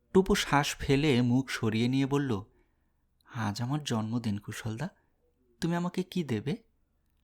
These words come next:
সোনার একটা গয়না এনেছে কুশল, কিন্তু সেটা বের করল না। একটু ভাবল, তারপর বলল,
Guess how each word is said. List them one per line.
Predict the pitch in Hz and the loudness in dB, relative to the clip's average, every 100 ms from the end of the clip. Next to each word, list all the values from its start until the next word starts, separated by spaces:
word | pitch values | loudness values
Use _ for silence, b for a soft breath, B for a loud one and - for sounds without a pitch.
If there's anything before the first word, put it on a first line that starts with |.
| _ _ _ _ _ _ _ _ _ | _ _ _ _ _ _ _ _ _
সোনার | - - 170 208 | -4 0 2 2
একটা | 220 226 | 0 -4
গয়না | 190 131 131 160 - | 0 0 0 -2 -2
এনেছে | 123 131 143 113 | -2 0 -4 -8
কুশল, | 117 92 - 139 131 _ _ _ _ _ _ | -8 -8 -8 -12 -16 _ _ _ _ _ _
কিন্তু | 165 175 | -4 -2
সেটা | - 170 | -4 -2
বের | 139 113 117 | 0 0 0
করল | - 98 101 | -2 -2 -2
না। | - - - _ _ _ _ | -8 -12 -16 _ _ _ _
একটু | - - 165 | -4 -2 -4
ভাবল, | 101 - 107 101 - 131 - _ _ b b b _ | -2 -2 -2 -2 -8 -12 -18 _ _ b b b _
তারপর | 98 - 110 | -4 0 0
বলল, | 95 92 135 | 0 0 -2